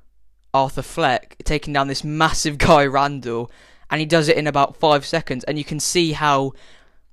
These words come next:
clever and intelligent as well as dangerous this person is, and it's something we've seen in well-played Jokers. Heath Ledger, for example, he wasn't just some crazy guy, he was,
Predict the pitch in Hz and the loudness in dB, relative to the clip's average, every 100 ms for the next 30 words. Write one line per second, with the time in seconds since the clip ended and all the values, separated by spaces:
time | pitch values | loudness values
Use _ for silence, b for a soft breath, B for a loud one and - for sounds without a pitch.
0 | _ _ _ _ _ _ _ _ - 190 | _ _ _ _ _ _ _ _ -2 4
1 | 180 156 143 139 143 135 - 165 151 135 | 4 6 2 2 -2 0 0 2 -2 -6
2 | - 135 135 151 139 139 135 135 131 120 | -8 -6 0 2 4 2 2 2 0 -6
3 | - - _ _ _ _ _ 139 - 165 | -8 -10 _ _ _ _ _ -14 -2 0
4 | 175 165 135 131 - 135 - - 139 - | 0 -2 -6 -6 -8 -8 -6 -4 -4 -4
5 | 131 - 151 120 117 - B B 147 156 | -8 0 0 0 -6 -12 B B -2 -2
6 | - 202 156 175 160 156 - - 214 127 | 0 0 0 -6 -4 -4 -2 0 0 -2
7 | 120 - - 139 139 139 - 139 156 151 | -8 -10 -6 -6 -4 -8 -10 0 4 4
8 | 139 160 143 135 160 170 - 110 - 151 | 2 -2 -4 0 0 0 -2 -8 -8 -10
9 | - 156 160 120 101 92 - b b b | -6 -4 -4 -4 -6 -8 -14 b b b
10 | - 127 127 139 135 117 95 117 b b | -8 -6 0 0 0 -8 -10 -10 b b
11 | 185 208 208 175 165 - 165 156 147 - | 0 0 0 -2 -2 2 2 0 -8 -12
12 | _ - - 165 170 147 147 127 143 151 | _ -10 -2 0 0 -2 -6 -2 2 4
13 | 98 101 113 139 131 135 139 135 131 | 2 -2 -8 -10 -8 -4 -4 -6 -8